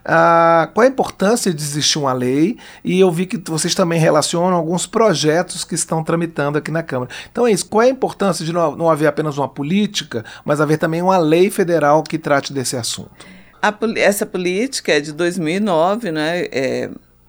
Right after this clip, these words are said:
Speaker 2: foi, ah, implementada por meio de um decreto. E o que é que acontece? Cada governo, né,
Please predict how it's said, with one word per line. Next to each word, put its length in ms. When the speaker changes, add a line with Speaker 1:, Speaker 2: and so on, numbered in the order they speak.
Speaker 2:
foi, 640
ah, 340
implementada 640
por 180
meio 260
de 120
um 80
decreto. 680
E 80
o 40
que 100
é 80
que 80
acontece? 760
Cada 600
governo, 760
né, 280